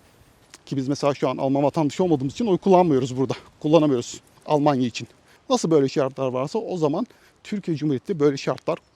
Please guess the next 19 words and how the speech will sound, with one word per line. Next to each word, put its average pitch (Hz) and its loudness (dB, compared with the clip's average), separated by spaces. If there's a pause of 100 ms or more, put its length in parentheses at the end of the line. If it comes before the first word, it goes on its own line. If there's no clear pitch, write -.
getirebilir. 170 -4 (420)
Bunlar 123 -4
mümkün. 156 -4 (880)
Ama 147 -6 (100)
getirmiyor. 147 -4
O 139 -10
zaman 151 -4 (180)
biz 151 -8
de 170 -4
şöyle 262 -8
düşünüyoruz. 117 -8
Ya - -4
da - 0
ben 190 -2
böyle 160 2
düşünüyorum 139 -4
en 139 -2
azından. 135 -4 (340)
Tamam. 175 0